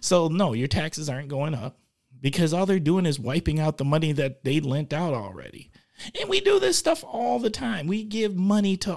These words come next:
all sorts of stuff, foreign countries, for this, that, and another, so we can maintain good relationships. All of this stuff. I never understand why the American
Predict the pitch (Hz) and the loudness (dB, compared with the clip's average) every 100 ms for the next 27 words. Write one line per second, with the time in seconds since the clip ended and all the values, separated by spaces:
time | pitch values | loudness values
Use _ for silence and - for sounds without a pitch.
0 | - - 196 196 202 - 196 190 185 175 | -6 -8 -8 -6 -4 -4 0 -2 -2 -6
1 | - - 196 156 127 - 156 123 - - | -6 -2 -2 -2 -4 -8 -8 -6 -8 -4
2 | 214 190 190 - 175 165 160 156 151 139 | 0 0 -2 0 2 2 2 0 -2 -4
3 | - 113 101 113 - 160 147 - 143 131 | -6 -4 -6 -10 -6 -4 -4 -6 -6 -6
4 | 117 117 123 151 151 139 139 120 110 - | -6 -6 -2 0 0 -2 -2 -2 -4 -4
5 | 110 113 110 - 117 110 101 101 67 _ | -2 -2 -4 -6 -8 -8 -10 -16 -20 _
6 | 139 165 160 131 147 - 143 135 139 - | -6 -4 -4 -4 -4 0 0 0 -4 -14
7 | - - - - - _ - 208 240 247 | -20 -20 -20 -20 -20 _ -8 0 2 2
8 | 226 214 208 - - 175 135 120 _ _ | 0 -2 -2 -4 -4 -6 -4 -8 _ _
9 | _ _ - 160 190 240 226 220 190 - | _ _ -6 -2 0 0 -2 -4 -8 -8
10 | 165 160 160 - - - - 170 185 127 | -10 -10 -6 -4 -4 -4 -10 -2 0 0
11 | - _ _ _ _ _ _ _ - 139 | -2 _ _ _ _ _ _ _ -6 -2
12 | 139 127 120 104 110 117 151 175 180 190 | 0 0 -2 -2 -2 0 2 2 0 -4
13 | - 170 | -8 -8